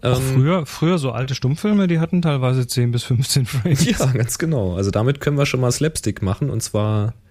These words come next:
Speaker 2: in deutlich mehr als vier K wahrscheinlich. Ähm, der Sensor ist der erste A-P-S-C-Sensor überhaupt, mit der B S,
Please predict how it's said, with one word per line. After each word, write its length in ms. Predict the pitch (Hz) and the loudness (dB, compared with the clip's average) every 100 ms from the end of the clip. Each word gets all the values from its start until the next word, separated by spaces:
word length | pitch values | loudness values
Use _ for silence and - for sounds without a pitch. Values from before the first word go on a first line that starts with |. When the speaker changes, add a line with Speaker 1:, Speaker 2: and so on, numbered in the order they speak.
| _ - - | _ -20 -12
Speaker 2:
in 140 | - 107 | -4 0
deutlich 320 | 127 147 127 | 2 0 0
mehr 180 | 131 110 | 0 0
als 160 | 87 | -2
vier 220 | - 92 90 | -4 -4 -4
K 260 | - 95 | -6 -6
wahrscheinlich. 560 | 98 104 110 127 214 - - - - - - - - | -6 -6 -4 -6 -6 -14 -20 -20 -20 -18 -20 -20 -6
Ähm, 280 | 117 131 151 | 0 0 2
der 160 | 151 127 | 2 2
Sensor 640 | 120 233 226 170 127 101 | 2 0 -2 0 0 0
ist 180 | - - | -2 -2
der 240 | 131 - | -4 -2
erste 540 | 123 156 214 - 175 - | -2 -2 -2 -4 -6 -4
A-P-S-C-Sensor 1300 | 156 - 147 120 - - 139 185 143 117 113 104 - - | -6 -4 -4 -4 -6 -4 0 0 0 0 2 2 0 -2
überhaupt, 560 | 190 185 131 117 117 139 | 0 2 2 0 -2 -4
mit 160 | 127 | -2
der 80 | 120 | -2
B 200 | 117 107 | -2 -2
S, 280 | 113 - | -2 -4